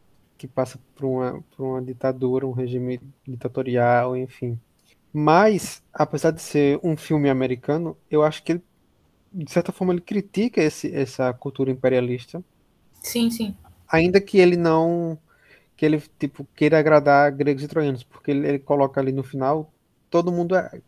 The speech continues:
Speaker 1: como errado, sabe? Tipo, a gente tá falando mal da gente,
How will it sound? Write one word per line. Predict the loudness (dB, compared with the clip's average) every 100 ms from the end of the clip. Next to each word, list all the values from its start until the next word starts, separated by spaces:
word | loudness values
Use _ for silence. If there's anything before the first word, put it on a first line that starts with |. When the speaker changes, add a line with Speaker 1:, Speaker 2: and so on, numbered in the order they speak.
| -8
Speaker 1:
como | -4 0
errado, | 2 2 0
sabe? | -6 -8 -8 -14 _ _ _ -18
Tipo, | -18 _ _ _
a | -4
gente | -2 0
tá | -2
falando | 0 0 2
mal | 0
da | 0
gente, | -4 -6